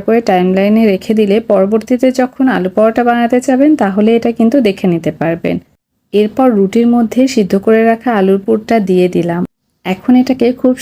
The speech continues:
সাবধানে একদম আলতোভাবে রুটির মতো করে বেলে নিতে হবে।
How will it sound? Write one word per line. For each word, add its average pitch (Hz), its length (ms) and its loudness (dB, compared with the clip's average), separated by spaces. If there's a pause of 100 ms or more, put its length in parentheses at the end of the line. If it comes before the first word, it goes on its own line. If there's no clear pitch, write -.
সাবধানে 196 560 0 (200)
একদম 226 440 -4 (240)
আলতোভাবে 196 680 0 (260)
রুটির 185 300 0
মতো 185 220 -2
করে 240 220 2
বেলে 180 300 0
নিতে 165 240 -4
হবে। 175 280 -4